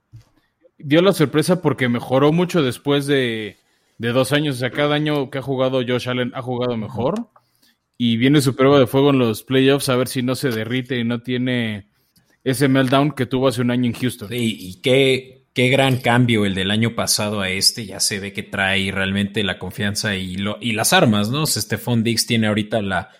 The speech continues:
Speaker 1: Bueno, tiene Stephon
Speaker 2: Sí.
Speaker 1: Diggs que está jugando como
Speaker 2: Sí, rompió
Speaker 1: Deus.
Speaker 2: ya récord de franquicia
Speaker 1: Gracias en la final de
Speaker 2: de,
Speaker 1: Fantasy.
Speaker 2: de, de recepciones y hasta ahorita es el número uno en la temporada. No solo en recepciones, sino también en yardas, con,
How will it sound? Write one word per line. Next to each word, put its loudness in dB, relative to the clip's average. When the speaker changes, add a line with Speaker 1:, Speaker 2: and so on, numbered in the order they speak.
Speaker 1:
Bueno, 0
tiene 0
Stephon 0
Speaker 2:
Sí. 2
Speaker 1:
Diggs -2
que -8
está -6
jugando 0
como -2
Speaker 2:
Sí, 2
rompió -2
Speaker 1:
Deus. 2
Speaker 2:
ya 4
récord 0
de -4
franquicia -2
Speaker 1:
Gracias 0
en 2
la -2
final -4
de -6
Speaker 2:
de, -8
Speaker 1:
Fantasy. -4
Speaker 2:
de, -10
de -8
recepciones 2
y -2
hasta -4
ahorita -4
es -2
el -2
número 0
uno -2
en -20
la -20
temporada. -6
No 0
solo 2
en -2
recepciones, -2
sino -6
también -4
en -2
yardas, -4
con, -20